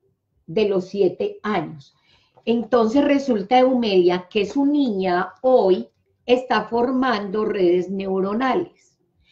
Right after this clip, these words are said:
Entonces resulta que la niña hoy está aprendiendo lo que ella ve,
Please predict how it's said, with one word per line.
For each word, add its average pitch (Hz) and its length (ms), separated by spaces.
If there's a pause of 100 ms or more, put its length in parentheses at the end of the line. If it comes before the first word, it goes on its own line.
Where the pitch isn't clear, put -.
(160)
Entonces 226 380
resulta 254 640
que 202 100
la 185 160
niña 233 560
hoy 214 380
está 208 340
aprendiendo 220 840
lo 202 300
que 196 140
ella 190 640
ve, 294 320